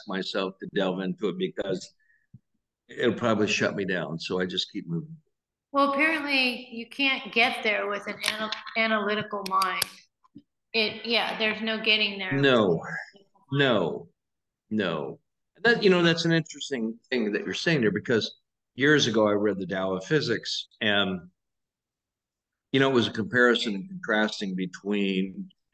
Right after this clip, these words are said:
Speaker 1: ancient Taoism and contemporary physics. And the similarities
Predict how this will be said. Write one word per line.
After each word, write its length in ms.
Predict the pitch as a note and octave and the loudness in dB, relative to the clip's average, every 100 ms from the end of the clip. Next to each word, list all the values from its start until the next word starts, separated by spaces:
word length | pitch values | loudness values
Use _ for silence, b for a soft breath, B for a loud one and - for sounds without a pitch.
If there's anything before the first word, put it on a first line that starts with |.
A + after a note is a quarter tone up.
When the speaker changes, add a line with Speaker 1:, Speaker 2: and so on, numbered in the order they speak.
| B2+ | -2
Speaker 1:
ancient 360 | B2 A2 E2+ | 0 -2 -2
Taoism 800 | F#2 G#2 C3+ G#2+ E2+ D#2+ D#2 F2+ - | -2 0 2 2 0 -6 -10 -14 -6
and 260 | F#2+ F2+ F2+ | -4 -4 -4
contemporary 560 | F#2+ F#2 E2+ E2+ D#2+ - | -8 -6 -6 -2 -2 0
physics. 640 | D#3 - - - - - _ b b b _ _ - | -2 0 -4 -4 -8 -8 _ b b b _ _ -2
And 140 | A2 | 0
the 60 | A2 | 2
similarities 1040 | - D#3 D3+ C#3 C3 B2+ A#2 G#2+ G2+ G2 | 2 2 4 4 6 6 6 2 -4 -10